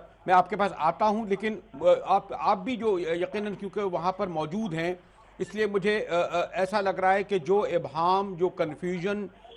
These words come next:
जो contradiction इस वक्त मुत्तहदा की क़यादत या इस वक्त जो आप मज़ार कायद पर जहाँ खड़े हैं वहाँ मौजूद है, उसमें भी अभी बहुत सारे सवाल उठते हैं।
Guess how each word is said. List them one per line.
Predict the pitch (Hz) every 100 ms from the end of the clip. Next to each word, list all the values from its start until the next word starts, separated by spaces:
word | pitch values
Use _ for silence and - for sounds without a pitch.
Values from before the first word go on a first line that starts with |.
| -
जो | 180
contradiction | 175 175 175 165 175 214
इस | 196 170 -
वक्त | 190 185
मुत्तहदा | 170 165 165 175
की | 175 175
क़यादत | 165 151 180 180
या | 190
इस | 180 190
वक्त | 170
जो | 175
आप | 180 160
मज़ार | 165 165
कायद | 165 175
पर | 170
जहाँ | 165 165
खड़े | 165 170
हैं |
वहाँ | 156 185
मौजूद | 180 175 180 175
है, | 202 - - - _
उसमें | 196 190 226
भी | 220
अभी | 208
बहुत | 180 190
सारे | 190 185
सवाल | 185 185
उठते | 165 -
हैं। | 196